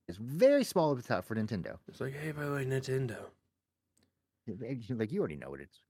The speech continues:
Speaker 2: You know what it's for. Um, yeah, the, the giant robot leaning. Oh, pardon me. I, I am stuffed up. Ugh. Um, the, the,
Speaker 1: Brandon
Speaker 2: yeah.
Speaker 1: is sick, everybody. He,
Speaker 2: I am
Speaker 1: this is, uh,
Speaker 2: sick. Uh, the, yeah, the giant robot leaning up against the Twin Towers.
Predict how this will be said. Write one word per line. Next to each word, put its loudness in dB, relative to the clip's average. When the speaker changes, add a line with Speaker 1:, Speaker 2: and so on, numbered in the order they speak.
Speaker 2:
You 0
know -2
what 0
it's -2
for. 0
Um, 12
yeah, 12
the, 4
the -2
giant 12
robot 6
leaning. 0
Oh, -6
pardon 4
me. -4
I, 0
I 4
am -10
stuffed 0
up. -6
Ugh. 12
Um, 12
the, 10
the, 2
Speaker 1:
Brandon 10
Speaker 2:
yeah. 12
Speaker 1:
is 2
sick, 2
everybody. -2
He, 2
Speaker 2:
I 12
am 12
Speaker 1:
this 4
is, 4
uh, 4
Speaker 2:
sick. 8
Uh, 12
the, 4
yeah, 12
the 8
giant 12
robot 12
leaning 6
up 2
against 0
the -2
Twin 2
Towers. 4